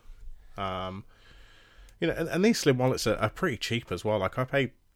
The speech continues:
ten pound for the Husk one and then, like, seven pound for the other one that I tried.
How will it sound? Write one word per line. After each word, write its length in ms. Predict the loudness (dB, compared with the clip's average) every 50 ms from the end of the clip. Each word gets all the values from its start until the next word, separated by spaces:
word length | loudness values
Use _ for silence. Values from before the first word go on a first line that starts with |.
| -20 -16 -10
ten 280 | -2 2 2 2 4 6
pound 400 | 6 6 6 6 4 2 2 2
for 100 | 0 0
the 80 | 2
Husk 320 | 2 2 2 2 0 0 0
one 340 | 2 4 4 4 4 2 2
and 160 | 0 0 -2
then, 200 | -2 -2 -4 -4
like, 240 | -4 -4 -4 -4 -2
seven 400 | -2 0 0 0 0 -2 -2 0
pound 340 | 2 2 2 2 2 0
for 80 | -2 0
the 100 | 2 2
other 140 | 2 2 2
one 180 | 2 2 2 2
that 100 | 0 -2
I 60 | -4
tried. 500 | -4 0 2 4 4 4 2 2 -2